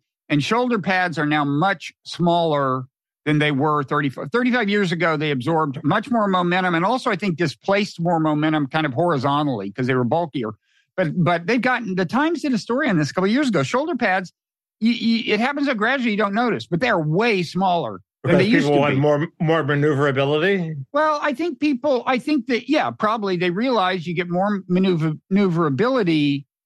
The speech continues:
Speaker 1: and, uh, you don't, you're not losing much protection of your shoulder.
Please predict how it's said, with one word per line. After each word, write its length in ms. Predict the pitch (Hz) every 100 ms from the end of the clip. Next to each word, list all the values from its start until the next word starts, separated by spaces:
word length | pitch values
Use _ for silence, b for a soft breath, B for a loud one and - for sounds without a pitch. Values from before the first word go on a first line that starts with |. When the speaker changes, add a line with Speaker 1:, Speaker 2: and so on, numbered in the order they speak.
| _ -
Speaker 1:
and, 720 | 180 175 170 170 165 160 139 -
uh, 400 | 180 165 160 156
you 200 | 180 185
don't, 320 | 180 226 214 -
you're 120 | 185 190
not 140 | 208
losing 380 | 190 226 202 196
much 240 | 185 -
protection 560 | - 151 233 247 - 190
of 160 | 156 147
your 240 | 185 302
shoulder. 560 | - 175 127 117 123